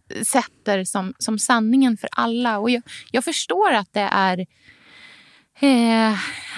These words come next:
att sånt här kan vara liksom jättetriggande. Det är jättetriggande för mig också. Men vi är också... Jag vill, här vill jag ändå liksom sätta lite så här hårt mot hårt i att uppmana mig själv, all, oss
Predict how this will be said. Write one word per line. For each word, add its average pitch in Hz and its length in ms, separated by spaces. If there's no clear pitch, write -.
att - 180
sånt 233 200
här 202 240
kan 208 180
vara 196 160
liksom 202 240
jättetriggande. 196 1200
Det 254 220
är 262 220
jättetriggande 226 680
för 214 140
mig 190 220
också. - 400
Men 226 180
vi 233 160
är 330 300
också... 202 460
Jag 247 160
vill, 302 140
här 330 200
vill 294 100
jag 277 80
ändå 247 180
liksom 233 220
sätta 240 240
lite 247 380
så 226 100
här 214 160
hårt 233 320
mot 214 160
hårt 247 560
i 240 380
att 226 180
uppmana 277 1080
mig 226 220
själv, 320 600
all, 254 540
oss - 200